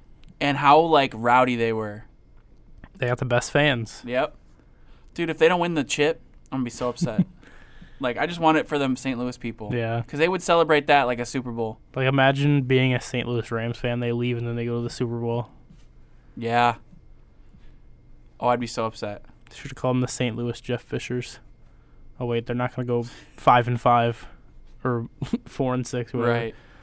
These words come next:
Speaker 2: Um, yeah, it should be fun to watch.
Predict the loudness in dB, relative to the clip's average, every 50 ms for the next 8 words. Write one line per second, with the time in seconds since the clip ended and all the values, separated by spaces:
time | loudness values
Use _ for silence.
0 | -20 -20 -20 -20 -20 -20 -4 2 6 8 8 10 8 8 6 4 2 2 0 -6
1 | -20 -20 -20 -20 -20 -20 -20 -20 -20 -20 -10 -2 2 4 4 6 4 4 2 0
2 | -4 -4 -6 -2 0 2 0 0 2 2 2 2 2 2 2 0 0 0 0 -2
3 | -2 -4 -10 -14 -14